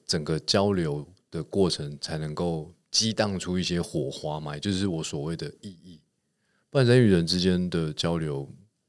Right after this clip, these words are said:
总有一个距离，总有一个隔阂。那个隔阂跟距离当然是一个无形的，可是那今天这样的一个，一个沟通交流，可能彼此之间都没有办法得到一个，不管是，呃，温暖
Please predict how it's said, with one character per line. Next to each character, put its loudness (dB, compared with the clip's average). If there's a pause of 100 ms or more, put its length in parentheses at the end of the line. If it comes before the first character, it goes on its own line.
总 6
有 10
一 4
个 2
距 2
离， -4
总 2
有 4
一 2
个 0
隔 -2
阂。 -6 (720)
那 0
个 4
隔 4
阂 2
跟 2
距 0
离 2
当 0
然 0
是 -2
一 -4
个 -2
无 -8
形 0
的， -6
可 -12
是 0 (760)
那 4
今 2
天 4
这 4
样 2
的 2
一 2
个， -2 (240)
一 -6
个 -2
沟 0
通 0
交 0
流， -2
可 -8
能 -8 (420)
彼 2
此 0
之 -4
间 0
都 0
没 0
有 0
办 -2
法 -6
得 -8
到 -4
一 -4
个， -6 (200)
不 -6
管 -2
是， -4
呃， -8
温 2
暖 -4